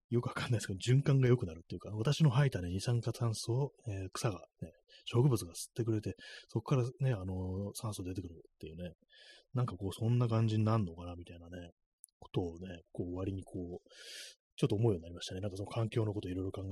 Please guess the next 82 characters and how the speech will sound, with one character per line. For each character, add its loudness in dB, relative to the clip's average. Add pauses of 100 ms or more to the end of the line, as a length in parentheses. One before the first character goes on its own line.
え -4
て -12
た -12
ら。 -12
だ -16 (360)
か -
ら -8
ま -6
あ -8
な -6
ん -6
か -8
ち -10
ょ -14
っ -16
と -8
部 -6
屋 0
に -2
ね、 -10
置 -12
い -10
た -2
方 -2
が -8
い -2
い 0
の 0
か -16
な -18
っ -20
て -16
い -14
う -14
ふ -16
う -16
に、 -14 (480)
ち -18
ょ -10
っ -10
と -8
ね、 -8
や -10
っ -12
ぱ -16
思 -4
い 0
ま -2
す -16
ね。 -14 (2250)
え 0
ー、 2
ヨ 4
シ 0
リ 6
ン 0
さ -8
ん。 -18 (300)
<clears throat> 4 (1600)
携 8
帯 12
に 10
見 10
た 8
こ 4
と 2
な 4
い 0
電 8
話 8
番 6
号 0
か -4
ら -2
か -4
か 4
っ 0
て -6
い -2
ま -6
し -6
た。 -8